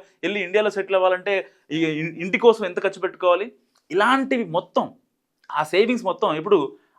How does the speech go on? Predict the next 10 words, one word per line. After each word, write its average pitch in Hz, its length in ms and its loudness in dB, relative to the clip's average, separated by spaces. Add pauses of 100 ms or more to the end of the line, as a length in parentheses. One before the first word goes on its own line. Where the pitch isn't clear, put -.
అతలాకుతలమైన 226 640 4
పరిస్థితి. 117 460 -14 (480)
ఏం 247 400 6 (100)
చెయ్యాలో 240 260 6
అర్థం 190 300 2
కావట్లా 180 360 -2
ఇప్పుడు 180 200 -4
అక్కడ 135 140 -6
ఉన్న 151 120 -10
ఇండియన్స్‌కి. 120 460 -12